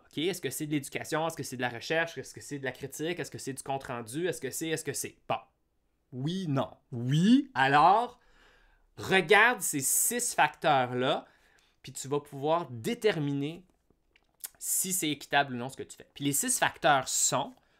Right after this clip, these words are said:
le but de l'utilisation, la nature de l'utilisation, l'ampleur de l'utilisation, les solutions de rechange à l'utilisation, la nature de l'œuvre et les effets de l'utilisation sur l'œuvre.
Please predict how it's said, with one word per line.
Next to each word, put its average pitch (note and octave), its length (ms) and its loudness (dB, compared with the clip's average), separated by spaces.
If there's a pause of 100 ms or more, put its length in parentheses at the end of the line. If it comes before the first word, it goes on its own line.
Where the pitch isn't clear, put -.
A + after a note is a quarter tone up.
le G#2 220 0
but D3 340 -2
de F#3+ 100 0
l'utilisation, F3 840 -6 (260)
la G#2 240 -6
nature A#3 600 -4
de A3+ 80 0
l'utilisation, G#3 840 -4 (280)
l'ampleur C#3 800 4
de A#2 80 -4
l'utilisation, A#2 840 -4 (260)
les B2 280 -4
solutions F3 760 -6
de A#2+ 140 -4
rechange C#3+ 760 -4
à A2 80 -10
l'utilisation, G#2+ 840 -8 (320)
la G2+ 180 -8
nature F#3 460 -6
de F3 80 -6
l'œuvre C3+ 420 -2 (100)
et A2+ 140 -6
les G#2+ 380 -8
effets D#3 400 -6
de A#2 100 -6
l'utilisation G#2+ 1040 -10
sur - 380 -14
l'œuvre. F#2+ 220 -18